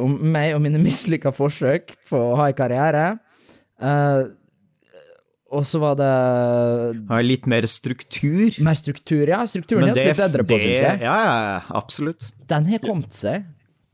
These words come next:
Speaker 3: Ja, dere to har blitt bedre på det. Jeg har jo vært vekke, så
Speaker 1: Å, ja, ja.
Speaker 3: jeg er jo på, jeg er jo på samme nivå som jeg var på første episode.
Speaker 1: Ja, men oss trenger galskapen din. Det er det som er. Vi snakket om det i sist podd, eh, at,
Speaker 2: Ja,
Speaker 1: eh, den podden har kommet til å endre seg med en gang.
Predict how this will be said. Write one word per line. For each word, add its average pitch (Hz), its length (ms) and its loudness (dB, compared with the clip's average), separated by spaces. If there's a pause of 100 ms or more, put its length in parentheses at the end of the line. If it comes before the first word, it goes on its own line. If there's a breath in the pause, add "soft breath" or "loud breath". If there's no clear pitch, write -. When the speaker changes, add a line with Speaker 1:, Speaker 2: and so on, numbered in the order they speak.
Speaker 3:
Ja, 123 180 2
dere 127 280 2
to 117 120 2
har 85 80 2
blitt 87 140 -4
bedre 120 260 4
på 95 100 -2
det. 90 160 -6 (140)
Jeg 113 140 4
har 110 100 4
jo 107 80 4 (100)
vært 90 80 -6
vekke, 92 340 -10
så 90 360 -10 (600)
Speaker 1:
Å, 175 140 0
ja, - 0 -
ja. - 140 4
Speaker 3:
jeg 101 60 4
er 113 120 2
jo 123 60 -6
på, - 140 -8
jeg 120 100 2
er - 20 4
jo 120 60 4
på 127 100 2
samme 131 200 2
nivå 117 220 4
som 110 120 4
jeg 104 100 2
var - 0 -
på 90 160 -8
første 95 220 -6
episode. 87 240 -10
Speaker 1:
Ja, 202 260 0
men 202 140 0
oss 175 100 -2
trenger 196 220 0
galskapen 156 520 0
din. 151 300 0
Det 147 80 -4
er 170 40 0 (100)
det 151 80 -2
som 160 120 -2
er. 165 100 2
Vi 175 100 0
snakket 170 320 -2
om 180 100 0
det 143 80 2
i 131 80 -2
sist - 280 -4
podd, 156 280 0 (220)
eh, 135 440 2
at, 120 80 -6
Speaker 2:
Ja, 120 120 0 (400)
Speaker 1:
eh, 101 40 -12 (540 soft breath)
den 156 160 -2
podden 180 240 0
har 143 80 0
kommet 160 220 -2
til 143 80 0
å 139 40 2
endre 165 160 0
seg 117 200 0
med 131 200 -4
en 170 300 0
gang. 175 140 -2